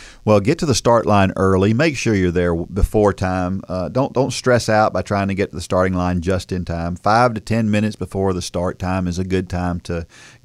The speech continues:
head on over and get to the starting line. Sometimes they'll herd you,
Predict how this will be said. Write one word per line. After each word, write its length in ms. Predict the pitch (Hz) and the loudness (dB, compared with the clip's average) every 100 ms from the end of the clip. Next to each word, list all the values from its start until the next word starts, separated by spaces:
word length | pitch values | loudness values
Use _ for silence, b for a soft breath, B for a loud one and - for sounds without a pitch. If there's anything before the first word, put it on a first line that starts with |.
| - | -8
head 220 | 92 113 | 0 2
on 160 | 113 107 | 4 4
over 260 | 101 92 92 | 2 2 0
and 120 | 87 | 0
get 140 | 92 | -2
to 80 | - | -4
the 80 | 87 | -8
starting 280 | - 87 90 | -2 -2 0
line. 120 | 90 | -2
Sometimes 540 | - 226 247 214 104 | 0 0 0 -2 0
they'll 180 | 110 104 | 2 2
herd 320 | 104 123 113 | 2 0 2
you, 260 | 110 117 | 0 0